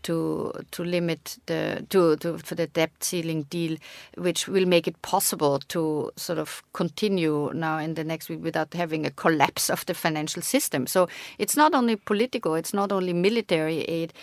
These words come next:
it's also that we are dependent in our financial markets to what happens in Washington. And so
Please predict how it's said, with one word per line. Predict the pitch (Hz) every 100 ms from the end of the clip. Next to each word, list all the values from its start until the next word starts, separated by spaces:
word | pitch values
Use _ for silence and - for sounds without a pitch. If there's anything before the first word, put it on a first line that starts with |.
| -
it's | - 208
also | 214 269
that | 226 202 202
we | 247
are |
dependent | 220 185 196 226 226 180 -
in | 196
our | 185 180
financial | 180 185 185 196 180
markets | 170 175 - 185 -
to | 185 175 -
what | 185 185
happens | 170 180 185 170
in | 175 160
Washington. | 185 - 156 - 151 - - - -
And | 175
so | - 208 190